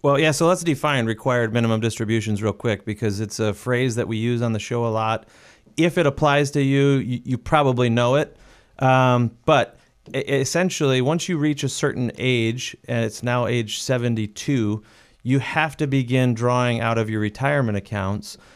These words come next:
And that, that's because the government wants to tax you on, on this money. Also, if you inherit money, uh, in, in an I R A or another retirement account, y-, you will be forced, uh, o-, over time to start pulling money out of those accounts as well.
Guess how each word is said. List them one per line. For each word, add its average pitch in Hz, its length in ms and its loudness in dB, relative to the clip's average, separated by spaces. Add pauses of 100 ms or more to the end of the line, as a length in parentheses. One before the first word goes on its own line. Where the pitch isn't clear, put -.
(220)
And 120 460 2
that, 127 160 0
that's - 160 -2
because 139 260 -2
the 127 80 -2
government 127 320 0
wants 127 220 -2
to 104 60 -6
tax 135 440 -6
you 107 160 0
on, 101 320 -2
on 104 140 -4
this 101 180 -6
money. 92 360 -6 (420)
Also, 139 380 0
if 110 120 -6
you 131 140 0
inherit 151 680 -2
money, 101 460 -2 (400)
uh, 113 300 -2
in, 120 140 -2
in 123 140 -2
an 117 120 0
I 117 300 0
R 113 240 0
A 110 400 0
or 107 320 0
another 110 380 -2
retirement 107 560 -2
account, 101 520 -6 (340)
y-, 120 160 -12
you 127 280 0
will 156 160 6
be 113 160 0
forced, 104 560 -4
uh, 110 340 -4
o-, 113 120 -2
over 113 260 -4
time 110 340 -2
to 110 80 -2
start 104 300 -4
pulling 113 320 0
money 110 240 0
out 107 160 0
of 107 80 -4
those 107 180 -2
accounts 104 340 -4
as 101 120 -6
well. 120 260 -2